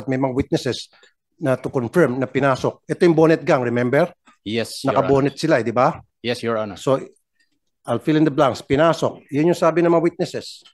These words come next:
Speaker 1: Yun yung, yung nakita sa video, pumasok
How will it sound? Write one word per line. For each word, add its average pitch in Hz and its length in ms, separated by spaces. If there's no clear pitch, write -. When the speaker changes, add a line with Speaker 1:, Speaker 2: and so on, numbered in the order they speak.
Speaker 1:
Yun 147 320
yung, 156 60
yung 160 280
nakita 160 280
sa 143 160
video, 131 320
pumasok 131 560